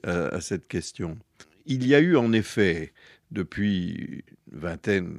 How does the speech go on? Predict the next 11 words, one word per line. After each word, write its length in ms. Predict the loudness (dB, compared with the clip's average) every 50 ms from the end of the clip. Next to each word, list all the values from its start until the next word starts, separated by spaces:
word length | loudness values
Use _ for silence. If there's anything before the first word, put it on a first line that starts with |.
| -14 -16 -14
ou 40 | -14
vingt-cinq 520 | -16 -16 -14 -12 -12 -12 -12 -12 -6 -4
ans, 240 | -2 -2 -2 -6 -10 _ -20 _ _ _ -6
un 120 | -4 -2
mouvement 460 | 0 0 0 0 -2 0 0 0 0 2
de 200 | 0 0 0 0
dérégulation 1120 | -2 4 6 8 8 8 6 4 -2 -2 -4 -6 -6 -6 -8 -10 -10 -10 -10 -8 -8 -10 -12 _ _ _ _ _ _ _ _
qui 140 | -20 -16 -14
a 80 | -14
été, 720 | -14 -16 _ _ -16 -14 -12 -12 -10 -10 -10 -10 -12 -14 -16
euh, 220 | -18 -18 -20 -20